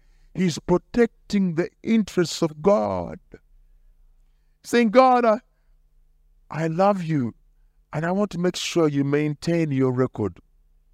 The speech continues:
You maintain your name. Don't allow people to question your integrity. They will think that you have, you could not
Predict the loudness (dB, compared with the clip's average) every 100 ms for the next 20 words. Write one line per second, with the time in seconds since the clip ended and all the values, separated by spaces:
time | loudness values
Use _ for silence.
0 | _ _ _ _ _ _ -2 0 2 2
1 | 2 2 2 2 2 0 0 0 0 -4
2 | -10 _ _ _ _ _ _ _ _ 0
3 | 0 0 -2 0 0 0 -6 -6 -8 -6
4 | -2 -2 -2 -2 0 0 -2 0 -2 -2
5 | -6 -8 -14 _ _ _ _ _ _ -2
6 | 2 0 -2 0 0 0 0 0 0 0
7 | 0 0 -6 _ _ -8 -4 -4 0 -2